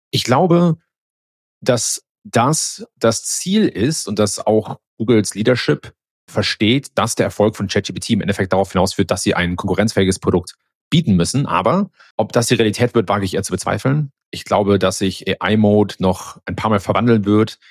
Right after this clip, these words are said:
wie es Chat G P T auch schon derzeit tut, bis Google da richtigen Product Market Fit findet. Derzeit sieht's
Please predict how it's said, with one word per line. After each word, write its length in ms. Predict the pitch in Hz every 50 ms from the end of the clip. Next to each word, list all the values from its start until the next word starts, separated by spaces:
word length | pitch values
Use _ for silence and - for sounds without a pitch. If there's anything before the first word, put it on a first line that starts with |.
| - _ _
wie 80 | - 107
es 80 | 95
Chat 200 | - - - 104
G 60 | - -
P 60 | 104
T 140 | - - -
auch 100 | 101 101
schon 140 | - 98
derzeit 320 | 95 101 104 - 110 101 -
tut, 220 | - 123 120 - - _ - - _ _ _ _ _ _
bis 200 | - 117 113 -
Google 200 | - 120 110 113
da 80 | 98 90
richtigen 340 | 87 95 - 104 87 90 85
Product 280 | - - 92 92 -
Market 260 | 92 87 85 - 90
Fit 180 | - - 92 -
findet. 400 | - - 87 80 - - - -
Derzeit 340 | 101 101 - - 110 110 104
sieht's 240 | - 104 82 -